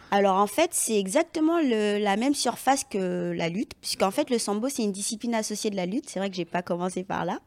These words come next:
<laughs> Et, euh, on y est, euh, du coup en kurka. Donc, c'est la tenue traditionnelle, euh,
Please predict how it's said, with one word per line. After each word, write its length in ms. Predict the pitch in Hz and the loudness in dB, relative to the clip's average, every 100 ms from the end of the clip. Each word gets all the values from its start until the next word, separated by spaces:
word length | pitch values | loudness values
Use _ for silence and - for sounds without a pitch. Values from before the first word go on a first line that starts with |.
| 277 226 | -8 6
<laughs> 1200 | 302 302 269 _ _ - - - - - - - - | 8 8 2 _ _ -16 -14 -12 -12 -12 -14 -8 2
Et, 160 | 233 214 | 6 10
euh, 840 | 202 202 202 202 196 190 190 185 - | 10 10 8 6 6 4 2 0 2
on 160 | 220 | 2
y 400 | 214 220 220 214 | 2 2 0 2
est, 140 | 214 208 | 4 4
euh, 180 | 180 175 | 2 0
du 180 | 185 | -4
coup 300 | - - 254 | -12 -6 0
en 220 | 214 185 175 | 2 2 0
kurka. 500 | - 277 - 208 - _ _ - | -2 -4 2 0 0 _ _ -8
Donc, 140 | 170 | -6
c'est 220 | - - | -6 -2
la 120 | 170 165 | -2 -2
tenue 360 | - 190 196 | -2 -4 -4
traditionnelle, 800 | - 180 175 170 - 180 180 175 | -4 -6 -6 -6 -4 -4 -2 -2
euh, 340 | 160 151 151 | -4 -6 -8